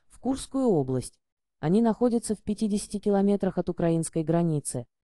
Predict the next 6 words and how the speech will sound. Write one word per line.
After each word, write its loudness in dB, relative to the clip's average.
Южная 2
Корея 6
на 4
этом 0
фоне 2
заявила, 2